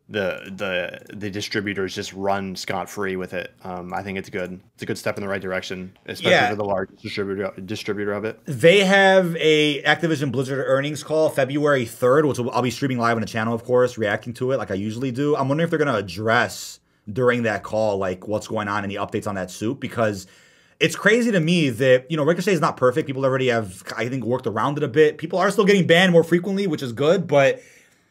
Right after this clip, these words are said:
Speaker 2: cheating is still an issue. But it's like you said, it's like, what satisfaction do people get from this? Because the first thing I think of is, first off, I feel like the same people that cry every day on Twitter about hackers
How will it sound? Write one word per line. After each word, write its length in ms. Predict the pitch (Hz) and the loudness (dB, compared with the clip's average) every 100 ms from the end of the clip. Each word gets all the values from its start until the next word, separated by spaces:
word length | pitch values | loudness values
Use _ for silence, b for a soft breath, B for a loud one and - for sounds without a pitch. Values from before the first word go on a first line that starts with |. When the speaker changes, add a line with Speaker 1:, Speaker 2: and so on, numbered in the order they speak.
| b b b - | b b b -14
Speaker 2:
cheating 340 | - 185 185 165 | 0 4 6 4
is 60 | |
still 180 | 170 139 | 2 2
an 60 | 123 | 0
issue. 380 | 117 90 82 - b b b | -2 -8 -10 -14 b b b
But 300 | 120 147 143 | 4 6 6
it's 140 | 151 | 4
like 140 | 185 147 | 2 2
you 100 | 185 | 2
said, 240 | 170 127 | 4 4
it's 160 | 120 156 | 2 2
like, 200 | 127 113 | 2 0
what 280 | 127 160 - | -4 -2 0
satisfaction 920 | 359 311 - - - 123 175 - 127 | 4 4 4 -2 -4 -2 -2 -2 -6
do 80 | 120 | -6
people 300 | 151 - 123 | -6 -4 -6
get 280 | 95 104 - | -4 -6 -4
from 220 | 208 196 | -2 2
this? 160 | 254 - | 0 0
Because 420 | 214 185 160 117 B B - | 2 4 4 0 B B 0
the 100 | 202 | 0
first 320 | 196 294 - | 2 2 2
thing 100 | 196 | 4
I 120 | 233 | 4
think 200 | 170 139 | 2 -2
of 140 | 143 | -2
is, 100 | 143 | -2
first 300 | - 233 233 | 2 2 4
off, 260 | 151 139 - B B | 2 2 0 B B
I 100 | 202 | 0
feel 140 | 190 359 | 2 0
like 120 | 359 | 0
the 60 | |
same 380 | 185 - 170 214 | -4 0 2 2
people 600 | 214 151 151 196 240 247 _ _ _ _ _ _ _ - | -2 -6 -2 0 -2 -4 _ _ _ _ _ _ _ -6
that 140 | 143 165 | -2 0
cry 260 | 147 170 | 2 4
every 120 | 185 | 4
day 140 | 185 170 | 4 2
on 100 | 135 | 2
Twitter 220 | 147 160 | 2 4
about 180 | 139 120 | 4 2
hackers 500 | 127 139 196 202 | 2 2 2 0